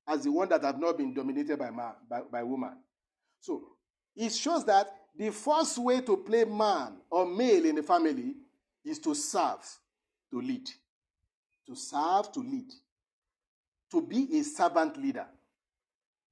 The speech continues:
To be a servant leader. A model for a, the, the model for being a man or a husband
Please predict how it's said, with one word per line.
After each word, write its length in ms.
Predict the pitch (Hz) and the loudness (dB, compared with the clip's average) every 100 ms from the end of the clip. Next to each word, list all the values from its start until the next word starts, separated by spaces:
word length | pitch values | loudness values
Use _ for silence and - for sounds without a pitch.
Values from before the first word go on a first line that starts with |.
| _ _ _ _ _ _ _ _ _ _ | _ _ _ _ _ _ _ _ _ _
To 120 | 349 | -2
be 360 | - 220 254 320 | 0 -2 0 0
a 40 | |
servant 420 | - 180 165 160 | 0 0 2 2
leader. 200 | 156 139 117 | 0 -4 0
A 220 | 180 196 | 2 4
model 840 | 190 190 226 302 294 156 160 202 254 - _ _ _ _ _ | 2 0 2 2 2 2 4 2 -2 -10 _ _ _ _ _
for 220 | 185 180 | 0 2
a, 100 | 175 180 - | 2 0 -14
the, 120 | - 196 | -10 -8
the 180 | 151 | -4
model 300 | 202 302 311 | 0 4 6
for 160 | 269 214 | 4 2
being 300 | - 262 262 | 4 4 8
a 120 | 196 | 6
man 500 | 190 208 185 151 208 | 4 0 0 -2 -4
or 280 | 175 175 170 | 0 2 4
a 140 | 170 175 | 4 4
husband 640 | 202 214 139 165 175 214 | 4 0 -2 -2 -2 -4